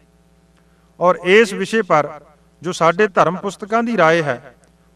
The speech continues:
ਉਹ ਵੀ ਆਪ ਨੂੰ ਸੁਣਾਉਣੀ ਮੁਨਾਸਬ ਸਮਝਦੇ ਹਾਂ, ਜਿਸ ਤੋਂ ਆਪ ਸਮਝ ਲਓਗੇ ਕਿ ਸਿੱਖਾਂ ਅਤੇ ਹਿੰਦੂਆਂ ਦਾ ਖਾਣ ਵਿੱਚ, ਪਾਣ ਵਿੱਚ ਕਿਤਨਾ ਭੇਦ ਹੈ।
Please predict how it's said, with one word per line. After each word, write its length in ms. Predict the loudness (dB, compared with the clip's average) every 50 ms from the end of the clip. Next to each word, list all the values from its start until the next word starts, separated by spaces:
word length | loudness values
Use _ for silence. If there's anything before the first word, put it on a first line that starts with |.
| _ _
ਉਹ 160 | 0 0 2
ਵੀ 180 | 0 -2 -4 -2 0
ਆਪ 240 | 0 0 0 0 -2
ਨੂੰ 140 | -8 -8
ਸੁਣਾਉਣੀ 380 | -8 -8 -6 -4 -4 -4 -4 -4
ਮੁਨਾਸਬ 420 | -6 -4 -2 -2 -4 -4 -6 -12
ਸਮਝਦੇ 480 | -12 -10 -10 -10 -10 -10 -8 -8 -6 -6
ਹਾਂ, 160 | -4 -6 -6
ਜਿਸ 200 | -6 -10 -12 -12
ਤੋਂ 240 | -10 -10 -6 -2 -2
ਆਪ 380 | 0 0 0 -2 -4 -6 -10 -10
ਸਮਝ 360 | -8 -6 -6 -6 -6 -4 -4
ਲਓਗੇ 380 | -4 -4 -4 -4 -6 -10 -10
ਕਿ 160 | -10 -10 -12 -12
ਸਿੱਖਾਂ 560 | -12 -14 -16 -8 -4 -2 -2 -2 -2 -4 -10
ਅਤੇ 180 | -10 -8 -10
ਹਿੰਦੂਆਂ 360 | -10 -10 -10 -6 -6 -4 -4 -4
ਦਾ 120 | -4 -6
ਖਾਣ 460 | -6 -8 -10 -8 -6 -4 -4 -4 -6
ਵਿੱਚ, 160 | -6 -10 -10
ਪਾਣ 340 | -10 -10 -6 -4 -4 -4 -4
ਵਿੱਚ 160 | -6 -10 -12
ਕਿਤਨਾ 320 | -12 -14 -10 -8 -6 -6 -6
ਭੇਦ 280 | -6 -10 -12 -14 -14
ਹੈ। 120 | -16 -20